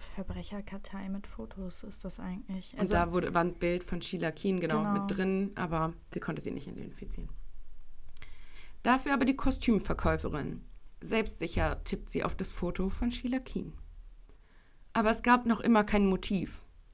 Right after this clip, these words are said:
Speaker 2: Auch die Befragung mit Sheila laufen ins Leere.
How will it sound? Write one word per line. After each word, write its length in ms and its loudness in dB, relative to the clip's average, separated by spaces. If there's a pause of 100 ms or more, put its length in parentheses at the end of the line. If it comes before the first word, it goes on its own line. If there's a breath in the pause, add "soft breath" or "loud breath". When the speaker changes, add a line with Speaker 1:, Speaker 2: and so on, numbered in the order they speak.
Speaker 2:
Auch 200 4
die 120 2
Befragung 600 6
mit 100 2
Sheila 460 0 (100)
laufen 360 -2
ins 220 -2
Leere. 460 -4